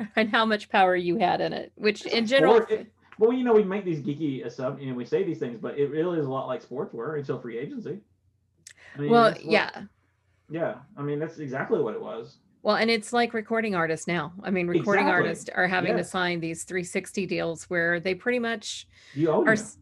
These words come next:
Speaker 1: are
Speaker 2: Yeah.
Speaker 1: signing away a part of everything that they do, regardless of if it's music.
Speaker 2: Well, that go-, it goes back into television. I mean, I don't know if you've seen that they're bringing, and I don't know if you ever were a big fan.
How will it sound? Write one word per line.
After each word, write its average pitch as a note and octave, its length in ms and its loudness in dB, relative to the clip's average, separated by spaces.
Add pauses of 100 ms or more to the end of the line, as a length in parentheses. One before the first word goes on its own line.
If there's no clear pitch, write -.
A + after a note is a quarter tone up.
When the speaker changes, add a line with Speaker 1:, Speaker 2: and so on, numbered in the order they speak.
(180)
Speaker 1:
are G#3+ 80 6
Speaker 2:
Yeah. G#3+ 40 6
Speaker 1:
signing G#3+ 560 4
away G3+ 420 6
a F3+ 100 0
part F#3 260 2
of E3 140 -2
everything F3+ 460 0
that E3+ 120 0
they E3+ 120 2
do, E3+ 260 0
regardless F3+ 580 0
of F3 120 -6
if E3 160 -4
it's - 220 -10
music. D3+ 340 -10
Speaker 2:
Well, G#3+ 340 6
that G#3+ 320 4
go-, G3+ 240 2
it E3 220 -4
goes E3+ 160 2
back F#3 220 -2
into E3 300 0
television. D#3+ 640 2
I C3+ 60 -8
mean, C#3+ 180 0
I C#3+ 60 -4
don't D3+ 160 -4
know D3+ 60 -4
if C3+ 120 -6
you've C3 100 -12
seen D3+ 280 -4
that C3 120 -4
they're C3+ 100 0
bringing, C3 400 0
and B2+ 100 -6
I - 20 -4
don't D3 120 -4
know B2+ 60 -6
if C3 60 -12
you C#3 80 2
ever A#2+ 120 -4
were A2+ 180 0
a G#2+ 40 -2
big G#2+ 180 -4
fan. B2 320 -6